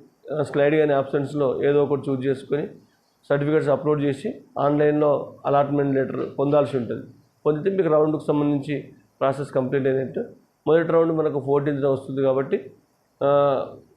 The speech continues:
మనం ఫోర్టీన్ తర్వాత మీరు ఈ ప్రక్రియ అంటే ఫీజు కట్టడం కానీ, డాక్యుమెంట్స్ అప్‌లోడ్ చేయడం కానీ చేసుకోవచ్చు. మరి ప్రీ పేమెంట్ ఆప్షన్ కూడా ఉంది. అంటే ఇప్పుడు మనకు రౌండ్లో అలాట్ కాకముందైనా మీరు ఫీజు కట్టుకునే ఆప్షన్ ఉంది.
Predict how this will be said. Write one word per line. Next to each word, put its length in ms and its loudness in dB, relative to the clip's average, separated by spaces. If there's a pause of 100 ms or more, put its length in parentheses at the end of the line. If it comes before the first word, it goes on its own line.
(140)
మనం 260 2
ఫోర్టీన్ 360 0
తర్వాత 280 2
మీరు 480 0 (400)
ఈ 120 0
ప్రక్రియ 380 0
అంటే 260 2
ఫీజు 260 -2
కట్టడం 360 0
కానీ, 140 2
డాక్యుమెంట్స్ 460 0
అప్‌లోడ్ 300 0
చేయడం 240 2
కానీ 220 0 (600)
చేసుకోవచ్చు. 600 -2
మరి 320 2 (460)
ప్రీ 140 4 (1080)
పేమెంట్ 300 2
ఆప్షన్ 320 2
కూడా 180 2
ఉంది. 340 0
అంటే 160 -4
ఇప్పుడు 240 0
మనకు 580 2 (200)
రౌండ్లో 340 4
అలాట్ 320 0
కాకముందైనా 560 2
మీరు 140 4
ఫీజు 220 -2
కట్టుకునే 320 0
ఆప్షన్ 300 0
ఉంది. 280 0